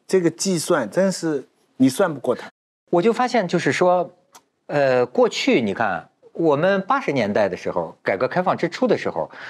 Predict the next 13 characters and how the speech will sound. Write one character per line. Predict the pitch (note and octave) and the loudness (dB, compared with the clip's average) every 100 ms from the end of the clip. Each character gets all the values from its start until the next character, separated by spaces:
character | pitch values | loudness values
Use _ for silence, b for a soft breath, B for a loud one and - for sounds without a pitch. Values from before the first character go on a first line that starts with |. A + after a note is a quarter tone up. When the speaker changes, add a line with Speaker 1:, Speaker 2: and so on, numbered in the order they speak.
| B | B
Speaker 2:
说 | - A3 | 0 2
的 | G3 | 2
是， | D3+ D3+ A#2 - b b b - | 2 0 0 -2 b b b -2
呃， | B2 | -2
服 | G#2+ - | 0 0
务 | G3 | 0
态 | - F3 | 0 -2
度 | B2 | -2
不 | - | -2
好 | G#3+ - - | -4 -6 -8
了， | - F3 F3 _ _ b b _ | -2 -2 -4 _ _ b b _
感 | C3 | -4
觉 | B2 F3+ D#3 | 2 2 0